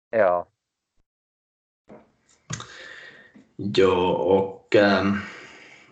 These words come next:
Speaker 2: jag kan ju inte läsa upp alla anteckningar jag har, men de är nog som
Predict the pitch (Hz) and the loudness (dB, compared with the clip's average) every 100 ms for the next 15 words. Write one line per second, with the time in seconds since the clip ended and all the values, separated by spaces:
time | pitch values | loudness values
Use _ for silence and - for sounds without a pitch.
0 | - 67 - 69 67 76 - 82 - 85 | -12 -8 -6 -6 -4 -6 -4 -6 -4 -4
1 | 90 85 78 80 - 107 104 95 104 101 | -4 -4 -4 -6 -4 -4 -2 0 2 2
2 | 98 101 101 - - - _ _ - - | 2 0 -2 -10 -20 -20 _ _ -20 -20
3 | - - - _ _ _ - 95 98 101 | -20 -20 -20 _ _ _ -4 0 2 2
4 | 101 98 82 - - | 2 0 -2 -8 -20